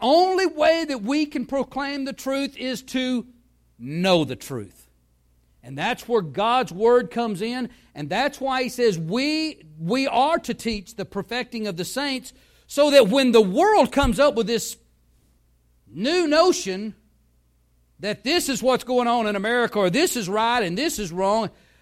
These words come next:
oh my goodness, that we will not fall for that.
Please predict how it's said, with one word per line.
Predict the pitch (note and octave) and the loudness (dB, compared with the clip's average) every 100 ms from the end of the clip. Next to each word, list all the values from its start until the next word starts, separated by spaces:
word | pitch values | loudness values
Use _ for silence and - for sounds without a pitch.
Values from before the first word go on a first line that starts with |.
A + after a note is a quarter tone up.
| _ _ - | _ _ 2
oh | D#4+ A3+ | 4 4
my | A3 | 2
goodness, | G3+ A3 F#4 A#3 - - - - _ _ _ _ | -2 -2 -2 -4 -6 -14 -20 -20 _ _ _ _
that | D#4 C4 | 4 6
we | F#4 A4 | 6 6
will | G4 | 8
not | G4 G4 | 8 6
fall | - F#4+ A4 A#4 | 4 -4 0 0
for | - A#3+ | 2 0
that. | F3+ - - - | -2 -6 -12 -20